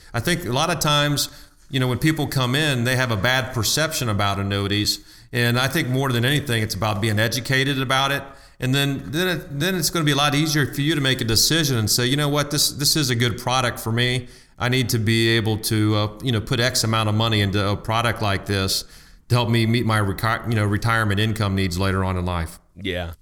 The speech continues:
Speaker 2: yeah. I, I can see how that would be important. So, uh, I know that annuities are an interesting and sometimes controversial topic because people don't understand them.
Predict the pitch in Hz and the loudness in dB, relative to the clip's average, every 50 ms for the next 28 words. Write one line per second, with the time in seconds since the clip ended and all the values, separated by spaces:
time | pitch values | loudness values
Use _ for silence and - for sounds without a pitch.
0 | _ _ _ _ _ 87 92 92 92 87 82 - _ - - _ _ _ _ - | _ _ _ _ _ -10 -8 -6 -6 -8 -8 -10 _ -20 -20 _ _ _ _ -8
1 | - 110 80 117 147 135 - 139 120 107 - 143 147 135 135 131 127 131 123 98 | -6 -2 0 0 0 0 -2 -4 -4 -2 -2 0 0 2 2 2 2 2 2 0
2 | 120 110 104 123 120 110 104 - - 143 139 135 120 113 104 - - - 147 151 | 0 -2 -2 -2 -2 -2 -2 -4 -4 -2 -2 -4 -4 -6 -8 -6 -2 0 2 4
3 | 151 143 139 - _ _ _ _ _ _ _ - 139 143 135 127 123 107 - - | 4 2 2 0 _ _ _ _ _ _ _ 0 2 4 4 4 2 2 0 0
4 | 139 151 147 156 160 170 175 170 156 151 127 - - 113 127 127 139 147 143 135 | 0 0 2 2 4 4 4 2 2 0 0 0 -2 -4 -2 -2 0 2 2 2
5 | 139 139 139 127 110 - - 95 113 110 107 110 110 107 82 90 113 117 120 127 | 2 2 0 0 0 -2 -2 0 0 2 2 2 0 0 0 -2 -2 -2 -2 -2
6 | 139 143 131 123 120 131 - - - 160 160 147 123 113 - - - 160 175 185 | 0 0 2 2 2 2 0 0 -2 -2 -2 -2 -4 -4 -4 -2 -2 -2 -2 -2
7 | - 143 123 120 117 107 - 127 120 117 113 - 113 101 107 113 110 - - 110 | -2 -2 0 0 -2 -4 -4 -2 -2 -2 -2 -4 -6 -6 -6 -6 -6 -6 -6 -8
8 | 101 - 117 110 107 - - 151 - - 131 110 - 139 135 135 131 - - 143 | -6 -4 -2 -2 -2 -2 -4 -8 -10 -10 -14 -10 -4 -2 -2 -2 -2 -4 -8 -12
9 | 147 - - 151 135 117 113 113 113 113 110 107 101 92 95 - - - 110 107 | -12 -10 -8 -8 -8 -6 -6 -8 -6 -8 -8 -8 -8 -8 -8 -8 -8 -6 -4 -4
10 | 110 107 110 104 85 73 64 58 | -4 -2 -4 -6 -8 -10 -12 -16